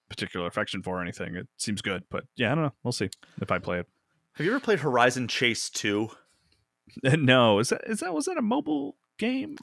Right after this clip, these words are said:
Speaker 1: or now it's coming to Switch?
Speaker 2: At one
Speaker 1: Is that
Speaker 2: point, I think it might have been, but it, it, it has been on PlayStation for a long time.
Speaker 1: Okay.
Speaker 2: And it's a very solid arcade style, like, throwback to, like, the nineties racing games. Like, you know, I know, uh,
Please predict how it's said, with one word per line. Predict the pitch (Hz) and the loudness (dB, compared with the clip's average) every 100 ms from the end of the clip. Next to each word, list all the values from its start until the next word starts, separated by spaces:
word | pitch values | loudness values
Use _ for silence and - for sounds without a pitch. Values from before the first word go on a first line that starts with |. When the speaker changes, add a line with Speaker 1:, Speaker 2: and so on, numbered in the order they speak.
| - | -10
Speaker 1:
or | 110 | -8
now | 175 156 165 | -2 0 0
it's | - | -2
coming | 170 151 | -4 -2
to | |
Switch? | - 156 | 0 0
Speaker 2:
At | 175 | 2
one | 156 233 | 4 4
Speaker 1:
Is | 285 | 2
that | |
Speaker 2:
point, | 202 208 165 | 2 2 2
I | 156 | 0
think | 147 170 156 | 0 -2 -2
it | 147 | -4
might | 117 113 110 113 135 220 | -4 -4 -4 -2 -2 -2
have | 233 - | -4 0
been, | 240 247 254 240 | 0 2 -2 0
but | - 151 147 | 4 6 4
it, | 151 | 0
it, | 156 165 | 0 0
it | 175 151 | -2 2
has | 190 196 | 2 4
been | 196 | 2
on | 170 139 | 2 2
PlayStation | 165 135 - 107 - 95 | 2 2 2 -2 -2 -6
for | 104 | 0
a | 101 | 0
long | 95 107 104 | 2 0 0
time. | 90 101 82 76 82 - _ - | -2 -2 -2 -4 -10 -14 _ -4
Speaker 1:
Okay. | 110 82 - _ _ _ | -2 -4 -10 _ _ _
Speaker 2:
And | 123 127 127 | 2 2 0
it's | 135 | -4
a | 165 | 2
very | 233 254 156 | 4 4 0
solid | - 139 120 117 107 104 - - _ _ _ _ _ _ _ 113 | 0 4 4 6 4 2 -2 -14 _ _ _ _ _ _ _ -2
arcade | 110 - 120 113 | -2 0 0 0
style, | - 117 107 101 98 95 | 2 4 6 6 4 2
like, | 90 - _ - | -2 -6 _ -18
throwback | - 160 160 151 139 - | -2 6 6 8 6 4
to, | 135 | 2
like, | 120 | 2
the | 120 | 0
nineties | 107 104 110 107 104 101 - | 0 0 0 -2 -4 -4 -6
racing | 98 95 98 98 92 | -2 0 0 -4 -6
games. | 85 85 92 | -6 -6 0
Like, | 113 - - - _ _ _ - | 0 -2 -12 -20 _ _ _ -2
you | 127 | 2
know, | |
I | 110 127 | 4 6
know, | 147 143 139 | 6 6 6
uh, | 127 123 120 117 | 6 6 6 4